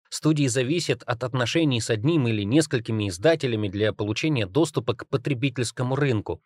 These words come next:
Творческие работники соревнуются друг с другом, чтобы завоевать расположение других участников цепочки добавленной стоимости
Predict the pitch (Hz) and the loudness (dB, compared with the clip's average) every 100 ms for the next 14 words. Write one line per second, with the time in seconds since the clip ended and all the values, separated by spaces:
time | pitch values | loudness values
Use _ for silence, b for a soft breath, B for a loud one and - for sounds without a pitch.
0 | _ _ _ _ _ - 202 196 156 - | _ _ _ _ _ 2 4 4 0 0
1 | 135 127 151 165 135 123 117 117 110 143 | 2 4 4 4 2 0 0 0 2 2
2 | 143 120 120 113 101 156 147 117 - 113 | 2 0 0 0 2 4 4 2 0 -2
3 | 110 110 107 104 131 110 107 - 107 101 | 0 2 2 4 2 2 -2 0 2 2
4 | 127 110 101 104 113 117 113 - 113 110 | 0 0 0 0 -2 0 0 0 0 0
5 | 104 104 - 110 143 127 - 101 101 120 | -2 -4 -4 0 0 2 -2 -2 4 4
6 | 101 95 92 - 165 135 117 - | 4 -2 -2 2 4 4 0 -2